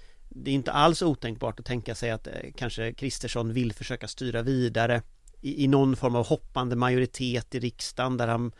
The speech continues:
bygger olika delar av politiken på olika partier. Eh, det krävs ju att Magdalena Andersson både har liksom tillräckligt mycket röster men att hennes koalition faktiskt kan samarbeta med varandra.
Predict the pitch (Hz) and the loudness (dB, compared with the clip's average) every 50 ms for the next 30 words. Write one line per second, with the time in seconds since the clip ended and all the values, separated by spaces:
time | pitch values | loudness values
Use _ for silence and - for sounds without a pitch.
0 | - - - - - - - 127 131 131 117 110 127 123 - 147 131 123 120 113 | -16 -20 -20 -20 -20 -16 -6 -2 0 0 2 2 4 4 4 4 4 4 2 2
1 | - 123 120 131 120 117 120 117 - 127 123 117 - 127 120 117 - 123 113 110 | 0 0 2 2 4 4 2 2 0 -2 -2 -2 0 0 0 0 0 -2 -2 0
2 | 120 123 127 113 - 120 - - 117 - 131 123 120 123 120 117 110 - - - | 4 6 6 6 6 6 2 0 -2 0 0 0 0 0 0 -2 -4 -6 -10 -12
3 | - - - - - - - 120 113 107 107 107 110 123 143 131 135 - - 151 | -14 -14 -18 -14 -12 -8 -4 -2 -2 0 0 -2 -2 -4 -4 -6 -4 0 4 6
4 | 147 135 127 117 - 175 156 151 139 131 123 127 123 131 127 120 113 - - 113 | 8 8 8 6 6 4 4 4 4 2 2 4 4 4 4 2 2 0 -2 -2
5 | 107 107 101 - - - - - - - 127 127 120 151 151 135 113 117 120 147 | -2 -2 -4 -6 -12 -20 -20 -20 -20 -16 -8 -2 0 2 4 6 4 6 6 6
6 | 180 160 156 135 117 113 117 - - 131 120 117 117 - - - - 139 120 113 | 6 8 8 8 8 6 4 2 0 0 0 0 -2 -4 -4 -4 -2 0 0 0
7 | - - 104 123 123 - 110 120 127 - - - - 135 131 135 127 120 110 - | -2 -2 -4 -4 -4 0 2 2 2 2 0 -2 -4 -2 0 0 0 0 0 -2
8 | 120 117 107 - - 131 120 123 117 - - - 180 165 156 143 123 - 117 110 | -4 -4 -4 -4 -2 0 0 0 -2 2 6 8 8 8 8 6 2 0 -4 -6
9 | - - 104 - - - 120 107 104 101 - 156 147 - 113 113 117 127 127 - | -6 -8 -10 -8 -6 -4 -4 -2 -4 -2 0 2 2 2 2 0 -2 -4 -4 -6
10 | - 120 - 123 135 165 214 196 123 104 - - - | -4 -4 -2 -2 0 0 0 0 0 -2 -2 -4 -4